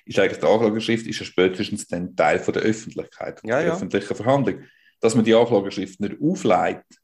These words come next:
Speaker 1: nicht nur für, äh, nur, nicht nur so exklusiv für die Medienberichterstatter, sondern allgemein aufleitet, dort downloadbar ist,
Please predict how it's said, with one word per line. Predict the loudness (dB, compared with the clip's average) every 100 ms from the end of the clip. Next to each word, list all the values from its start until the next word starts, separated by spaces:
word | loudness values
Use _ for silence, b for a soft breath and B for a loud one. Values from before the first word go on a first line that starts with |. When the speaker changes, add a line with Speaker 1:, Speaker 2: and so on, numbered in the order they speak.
| _ 0
Speaker 1:
nicht | 0
nur | 0
für, | -2 -4 -4 _ -2
äh, | 0
nur, | 0
nicht | -2 -4 -4
nur | -4
so | -4 -2
exklusiv | -2 -2 -8 -6 -2 -2
für | -4
die | 0
Medienberichterstatter, | 0 0 -2 -2 -2 -4 0 0 0 -10 B B B
sondern | -4 -4 -2
allgemein | 0 2 2 0 0 0
aufleitet, | -2 -4 -6 -4
dort | -6 0
downloadbar | 2 2 4 2 0 0 0 2
ist, | 0